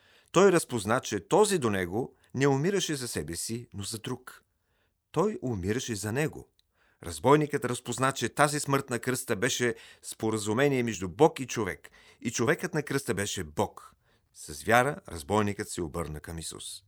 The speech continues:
Тези двама разбойници бяха арестувани за същото престъпление, осъдени за същото престъпление, умираха за същото престъпление. Разликата помежду им.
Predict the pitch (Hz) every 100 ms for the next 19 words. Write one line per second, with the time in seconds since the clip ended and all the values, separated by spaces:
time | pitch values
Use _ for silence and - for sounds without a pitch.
0 | _ _ _ _ _ - - 160 160 139
1 | 143 143 131 98 127 120 - 101 110 -
2 | 107 98 - 110 107 107 - 76 139 -
3 | 123 120 113 117 113 98 107 101 95 92
4 | - - - - 143 123 123 113 82 -
5 | 139 - - - 135 131 - 117 - 123
6 | 120 113 - - - - 123 139 151 143
7 | 131 98 85 - - 98 - 98 87 -
8 | - 104 90 71 - _ _ _ _ _
9 | _ _ - 156 180 180 160 156 135 113
10 | 98 127 87